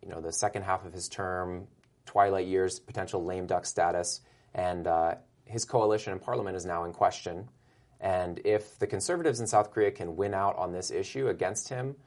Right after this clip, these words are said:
especially at a time when the economy is so weak, that could make him a very weak president.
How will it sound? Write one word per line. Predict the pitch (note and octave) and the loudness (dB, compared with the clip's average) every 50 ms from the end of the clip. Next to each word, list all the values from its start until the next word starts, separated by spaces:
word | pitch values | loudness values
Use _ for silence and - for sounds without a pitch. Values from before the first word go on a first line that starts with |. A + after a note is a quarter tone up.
| _ _ _ _ _ - | _ _ _ _ _ -14
especially | - - - - A2 G#2+ - B2 A#2 | -12 -4 4 6 6 6 6 2 2
at | G2+ | 2
a | G2 | 2
time | - - G2 F#2+ F#2+ | 0 0 -2 -2 0
when | F#2+ F2+ F2 F2 | -2 -4 -4 -4
the | E2+ | -4
economy | E2 - - F#2 F2+ G2 G#2 G#2+ | -6 -4 -2 -2 -2 -2 -2 -2
is | A2 A2 - | -2 -2 -2
so | - A2+ G#2 | 2 2 2
weak, | G2+ A2 A2+ A2+ A2 - - | 2 2 -2 -2 -4 -4 4
that | F#2+ F#2 - - | 4 4 4 4
could | - - - G2 F#2+ F2+ F2 - - _ _ _ - | -4 -2 2 2 4 4 2 0 -10 _ _ _ -2
make | G2+ G2+ - | -2 -2 -2
him | - G#2 F#2+ | -2 -4 -4
a | F2 | -4
very | D#2+ F#2 F#2 F2+ | -2 0 0 0
weak | E2+ D#2+ E2+ E2+ E2+ - | 0 0 -4 -6 -6 -8
president. | - - - - D2+ - - - | -8 -8 -8 -8 -10 -14 -14 -18